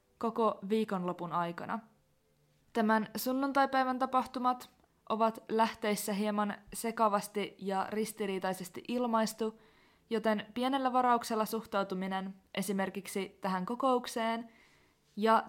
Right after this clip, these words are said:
Tiinalle soittoon on varmasti suotavaa.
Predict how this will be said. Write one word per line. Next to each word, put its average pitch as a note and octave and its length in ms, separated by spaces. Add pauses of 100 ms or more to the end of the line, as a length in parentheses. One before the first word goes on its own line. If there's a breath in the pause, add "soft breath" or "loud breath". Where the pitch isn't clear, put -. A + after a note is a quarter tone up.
Tiinalle G#3 380
soittoon F#3 800 (200)
on F3+ 240 (180)
varmasti F3 440
suotavaa. F3+ 800